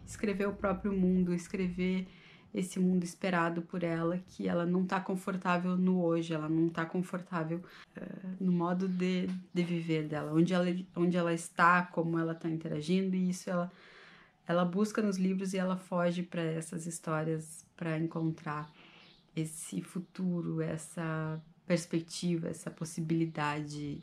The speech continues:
do que está por vir. As ilustrações me lembraram muito, ah, The Wall, do Pink Floyd. Eu acho que, que me remeteu em muitas vezes.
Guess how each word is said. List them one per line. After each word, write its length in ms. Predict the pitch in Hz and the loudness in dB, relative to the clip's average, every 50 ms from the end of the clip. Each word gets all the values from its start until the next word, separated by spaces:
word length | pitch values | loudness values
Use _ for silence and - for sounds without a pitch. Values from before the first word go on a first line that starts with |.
| - _ | -14 _
do 120 | - - 160 | -10 -10 -10
que 440 | - - - 156 151 147 147 147 - - - _ - - | -8 -6 -6 -4 -4 -6 -8 -12 -14 -16 -20 _ -20 -20
está 340 | - - - - - 156 - | -20 -18 -10 -6 -4 -2 -2
por 260 | - - - 160 156 | -4 -4 -4 -4 -4
vir. 400 | 151 143 139 135 135 - - - - - - - - - - - - | -4 -4 -6 -8 -10 -10 -10 -12 -12 -14 -18 -20 -20 -20 -20 -4 2
As 140 | - 214 220 | 4 6 6
ilustrações 1120 | 285 302 320 330 330 - - 311 294 269 - - - 202 196 208 226 240 254 233 208 - - - - | 8 10 8 8 8 6 4 4 4 4 4 0 0 2 4 6 6 8 8 6 4 2 -2 -4 0
me 240 | 220 202 202 214 240 | 4 6 8 8 8
lembraram 580 | 262 262 254 233 208 185 175 170 185 208 214 | 8 8 8 8 6 6 4 4 6 6 6
muito, 920 | 226 226 214 202 196 190 190 196 214 233 247 240 233 - - - 175 156 156 - _ - - - - - - - - - - - - - - - - - - - - | 6 6 6 6 6 4 6 6 8 8 8 8 6 4 -2 -4 -2 -2 -4 -8 _ -20 -20 -20 -20 -20 -20 -20 -20 -20 -20 -20 -20 -20 -20 -20 -20 -20 -8 -2 0
ah, 440 | 185 196 202 202 196 190 190 208 208 190 | 2 2 4 4 4 4 2 2 2 6
The 120 | 190 214 | 8 10
Wall, 400 | 226 226 214 202 220 226 233 233 - - | 10 12 10 10 10 8 6 4 0 -4
do 120 | - 196 - | -4 -2 4
Pink 240 | - 247 233 214 | 8 10 10 10
Floyd. 640 | 214 - - 196 185 180 190 190 185 180 180 180 180 - - - - - 285 - - - - | 8 8 8 8 10 10 8 6 4 2 2 0 0 -2 -6 -14 -20 -18 -18 -18 -14 -8 -4
Eu 180 | 202 196 190 | -2 0 0
acho 420 | 170 165 170 175 180 185 - - 190 | 2 2 2 2 0 -2 -4 -6 -6
que, 880 | 190 - - - 185 185 180 180 175 175 175 170 170 160 156 170 165 - - - - - - - - - - - - | -6 -6 -6 -2 0 0 0 2 2 0 0 2 2 0 0 -2 -4 -6 -12 -20 -20 -20 -20 -20 -20 -20 -20 -20 -8
que 120 | - - | 0 2
me 120 | 208 202 202 | 4 6 6
remeteu 800 | 214 214 196 190 180 185 - - 196 185 190 208 233 220 220 - - - - | 6 6 4 2 0 0 0 2 2 4 4 4 2 0 0 -6 -12 -12 -6
em 160 | 254 208 196 | -4 0 2
muitas 460 | 185 185 185 190 - 247 233 208 190 | 4 4 4 2 2 0 0 0 0
vezes. 640 | 196 185 180 180 190 202 220 220 208 202 190 - - | 0 0 2 2 2 2 0 0 -2 -4 -6 -10 -18